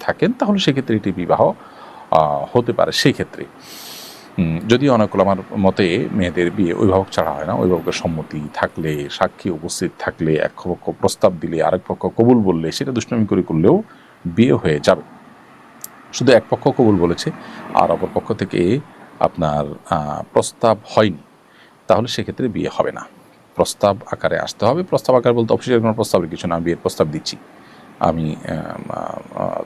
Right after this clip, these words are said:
তোমার সঙ্গে, আহ, বিয়ে বসছি।" উম, বাস এই অফার দেওয়াটাই যথেষ্ট। আর আরেকজন কবুল বলতে হবে দুজন সাক্ষীর সামনে, তাহলে বিয়ে হয়ে যাবে। তো এখানে সেরকমটি ঘটেছে কিনা পরিস-,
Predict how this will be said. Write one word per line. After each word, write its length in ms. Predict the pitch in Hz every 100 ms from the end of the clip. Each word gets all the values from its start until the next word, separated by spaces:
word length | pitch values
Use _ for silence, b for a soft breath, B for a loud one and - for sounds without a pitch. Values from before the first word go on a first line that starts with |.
| -
তোমার 120 | 90 76
সঙ্গে, 320 | - 78 78 - -
আহ, 160 | 85 85
বিয়ে 160 | 95 87
বসছি।" 400 | 82 104 - - - - B B B -
উম, 260 | 78 76 76 -
বাস 340 | 90 - - -
এই 140 | 101
অফার 300 | - 101 143 143 - 101
দেওয়াটাই 280 | 85 80 87
যথেষ্ট। 400 | 87 101 - - -
আর 120 | 104
আরেকজন 300 | 107 78 85 80
কবুল 140 | 78 71
বলতে 200 | 73 101
হবে 160 | 110 127
দুজন 240 | 92 110
সাক্ষীর 280 | - - -
সামনে, 260 | - -
তাহলে 180 | - 143
বিয়ে 140 | 87 -
হয়ে 140 | -
যাবে। 160 | - - - B B B B B B B B -
তো 60 |
এখানে 220 | 117 147 147
সেরকমটি 400 | 135 131 127 110
ঘটেছে 340 | 107 107 104
কিনা 200 | 95 90
পরিস-, 340 | - 87 -